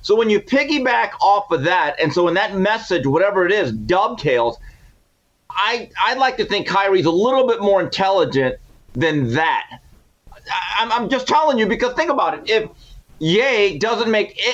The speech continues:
and let's say that, uh, the, the, the actions of Mister West did not happen. Let's just say the biggest controversy or story regarding him was that rocky marriage with Kim Kardashian.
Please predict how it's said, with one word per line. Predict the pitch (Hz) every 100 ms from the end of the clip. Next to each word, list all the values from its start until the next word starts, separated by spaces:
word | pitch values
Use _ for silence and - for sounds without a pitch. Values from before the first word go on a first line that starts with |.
| 508
and | 254
let's | 320
say | 415 415
that, | - 294
uh, | 302 175
the, | 170 170 - -
the, | 170 165 147 143 - -
the | 165 170 170
actions | 202 269 - 247 233 - - - -
of | 147
Mister | 160 196 - 185
West | 151 151 - -
did | 156 139
not | 175 190
happen. | 165 151 - 92
Let's | 135 -
just | 233 -
say | 208 202 151 - - _
the | 151
biggest | 135 127 214 214 214 -
controversy | - 190 208 - 143 147 - 151
or | 135
story | - 185 196 160 127 113 - - - -
regarding | 151 135 175 190 180
him | 156 180 170
was | 139
that | 147 135
rocky | 143 165 - 175
marriage | 147 156 165 143
with | 135 -
Kim | 156 156
Kardashian. | 151 143 123 131 160 - 220 226